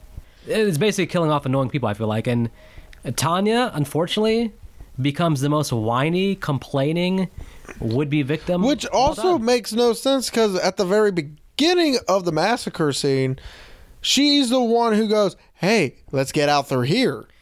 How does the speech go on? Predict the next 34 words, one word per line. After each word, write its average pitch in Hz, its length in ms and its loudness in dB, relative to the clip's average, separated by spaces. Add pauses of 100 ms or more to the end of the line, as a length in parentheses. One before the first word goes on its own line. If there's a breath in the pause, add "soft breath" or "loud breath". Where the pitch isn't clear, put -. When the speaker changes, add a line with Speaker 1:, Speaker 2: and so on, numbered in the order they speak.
(240 soft breath)
Speaker 1:
Yeah. 185 200 0
Speaker 2:
And 226 140 0
shows 247 500 2
some 240 400 -2
form 226 300 0
of, 190 480 0 (140)
uh, 185 160 2
survival 214 480 2
instincts, 180 380 0
and 180 120 0
then 208 120 2
all 202 120 2
of 196 80 -2
a 185 60 -2
sudden 208 300 0
it 175 60 0
goes 151 100 0 (100)
Speaker 1:
Disappears. 110 480 -6
Speaker 2:
Yeah. 175 320 2 (380)
She 190 220 -2
j-, 175 100 0
all 185 180 2
of 190 60 -2
a 165 40 -8
sudden, 180 380 0 (640 soft breath)
I 160 80 2
guess, 185 240 0
gets 196 160 -2
switched 190 320 0
out 202 120 2
with 190 120 0
another 165 320 0
ca-, 196 260 -2
actress. 196 500 0